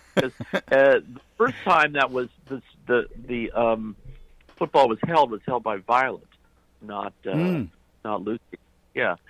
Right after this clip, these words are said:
Speaker 1: and, uh, and, and, and in that original neighborhood, you know, everyone thinks of a Charlie Brown as a lovable loser. Actually, in the first books, Charlie Brown was sort of king of the neighborhood, and his, and his contemporaries, his friends, were Shermie and Patty,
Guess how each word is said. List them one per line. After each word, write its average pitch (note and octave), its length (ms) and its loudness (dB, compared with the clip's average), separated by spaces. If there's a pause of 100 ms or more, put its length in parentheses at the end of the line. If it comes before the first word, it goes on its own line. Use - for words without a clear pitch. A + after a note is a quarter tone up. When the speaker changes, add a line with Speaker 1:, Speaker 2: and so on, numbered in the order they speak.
(160)
Speaker 1:
and, A#2 340 -6
uh, A2+ 240 -2
and, C3 220 -8
and, C#3+ 260 -4
and C3+ 200 -8
in E3+ 140 -8
that D#3+ 180 -2
original G#3 400 -2
neighborhood, D3+ 680 -2 (200)
you D#3 120 -10
know, D3 100 -4
everyone D#3 280 -4
thinks D3 240 -10
of C3 80 -10
a - 20 -6
Charlie B2+ 380 0
Brown A#2+ 260 -2
as G#2+ 100 -12
a G#2+ 60 -8
lovable G#2 400 -6
loser. A2 340 -10
Actually, F#3 300 -4
in F3+ 60 -8
the C3+ 100 -10 (100)
first D#3+ 220 -4 (100)
books, D#3+ 300 -4
Charlie C#3 240 -2
Brown C3+ 260 -4
was A#2+ 140 -14
sort A#2 140 -6
of - 80 -10
king C#3 240 -10
of G#2+ 60 -10
the A2 40 -10
neighborhood, G#2+ 480 -8 (480)
and G#2 140 -6
his, B2+ 260 -4 (160)
and A2 160 -6
his G3 340 0 (120)
contemporaries, C#3 680 2
his D#3 220 -6 (240)
friends, F3+ 360 0 (480)
were B2+ 220 0 (180)
Shermie D#3+ 520 -6
and A2+ 120 -12
Patty, C#3 460 -4